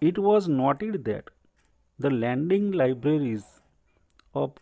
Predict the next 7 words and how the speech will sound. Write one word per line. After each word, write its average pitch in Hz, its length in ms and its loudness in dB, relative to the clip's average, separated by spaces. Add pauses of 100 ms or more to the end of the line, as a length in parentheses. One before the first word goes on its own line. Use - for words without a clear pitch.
(120)
earlier 160 540 2
times 127 460 -2 (680)
were 131 360 2 (1040)
disappearing 151 1120 -2 (240)
and 127 300 -2
the 120 140 2 (200)
present 110 440 0